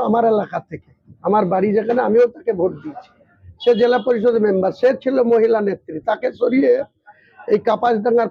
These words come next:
ফতেমাকে করা হয়েছে। ফতেমার স্বামীর নাম নবাব।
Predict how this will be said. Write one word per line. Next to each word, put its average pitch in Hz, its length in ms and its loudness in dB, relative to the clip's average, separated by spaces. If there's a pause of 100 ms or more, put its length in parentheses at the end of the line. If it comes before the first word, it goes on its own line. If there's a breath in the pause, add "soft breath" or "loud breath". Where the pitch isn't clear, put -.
ফতেমাকে 240 580 -2 (100)
করা 170 240 -2
হয়েছে। - 280 -10 (720)
ফতেমার 240 500 0
স্বামীর 220 400 0
নাম 247 140 0 (100)
নবাব। 185 320 0